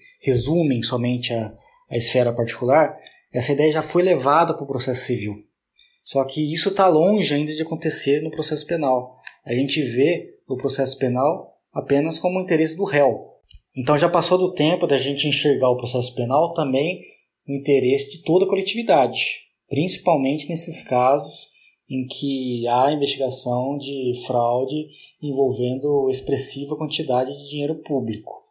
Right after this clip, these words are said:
Então, pra resumir, é isso. A gente tem que construir uma base principiológica pra tornar o processo penal previsível. Os operadores têm que saber de antemão que se eles observarem as regras positivadas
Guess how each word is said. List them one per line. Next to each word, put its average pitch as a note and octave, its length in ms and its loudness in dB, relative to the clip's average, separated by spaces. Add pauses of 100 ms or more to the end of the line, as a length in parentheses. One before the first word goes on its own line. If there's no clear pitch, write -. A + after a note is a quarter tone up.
(560)
Então, D3 340 0
pra E3+ 140 2
resumir, F3 400 -2
é G#3+ 60 2
isso. D#3 240 -2
A B2 40 -4
gente C#3 200 -6
tem D#3+ 160 -8
que F3+ 140 -8
construir D#3+ 520 -2
uma E3 200 -2
base C#3+ 380 0
principiológica C3+ 1300 0 (880)
pra C3+ 160 2
tornar D3 640 2
o G3 160 2
processo D3+ 640 -4
penal C3+ 680 0
previsível. D#3+ 1040 -2 (480)
Os A#2 80 -10
operadores C#3+ 680 2
têm F#3 240 0
que - 60 -6
saber C3+ 680 0 (340)
de B2 180 -4
antemão C3+ 720 0
que - 140 -10
se - 140 -2
eles C3 160 -4
observarem C#3 1040 2
as C3 160 -4
regras A#2 340 -4
positivadas A#2+ 1080 -2